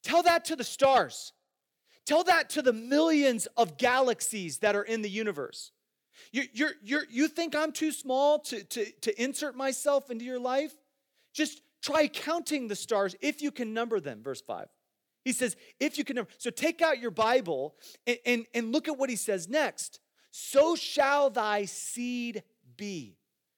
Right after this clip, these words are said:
God doesn't just give him a vague answer. I, I'm really big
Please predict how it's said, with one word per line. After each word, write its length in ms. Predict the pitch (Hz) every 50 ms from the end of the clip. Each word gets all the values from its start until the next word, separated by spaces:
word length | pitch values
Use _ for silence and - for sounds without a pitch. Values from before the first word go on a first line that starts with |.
| _ _ _ - - - - _ _ _ _ - 202 156
God 320 | 151 277 285 330 349 311
doesn't 320 | 262 330 320 - 294 262 208
just 260 | - 269 262 - -
give 200 | - 254 262 202
him 180 | 214 240 226 208
a 80 | 190
vague 340 | 160 135 202 196 196 190 -
answer. 440 | 185 170 165 156 - - 123 95 - _ _ _ _ _ _ _ _ _ _ _ _ _
I, 140 | - 196 254 -
I'm 380 | 254 262 320 349 349 277 254 269
really 340 | 269 294 302 320 302 285 254
big 440 | 202 156 269 277 269 254 240 202